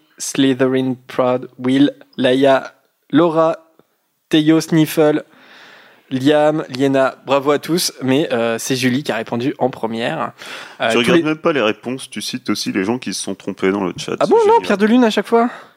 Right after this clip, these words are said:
Speaker 1: Non, Laïa s'est trompée. Qu'est-ce qu'elle a dit, Laïa ? La corne de bicorne.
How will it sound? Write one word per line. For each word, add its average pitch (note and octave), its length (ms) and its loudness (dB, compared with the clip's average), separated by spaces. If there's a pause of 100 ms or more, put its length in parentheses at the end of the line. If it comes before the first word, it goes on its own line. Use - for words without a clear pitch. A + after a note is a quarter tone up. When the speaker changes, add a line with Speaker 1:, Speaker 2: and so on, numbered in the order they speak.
(640)
Speaker 1:
Non, F3+ 220 4
Laïa F#3+ 280 2
s'est F3 140 -6
trompée. D#3+ 340 0
Qu'est-ce C#3+ 160 -2
qu'elle C#3 120 4
a C3+ 40 4
dit, C#3 120 2
Laïa ? B2 300 2
La C3+ 120 2
corne F3+ 240 2
de D3 80 0
bicorne. C3 440 -6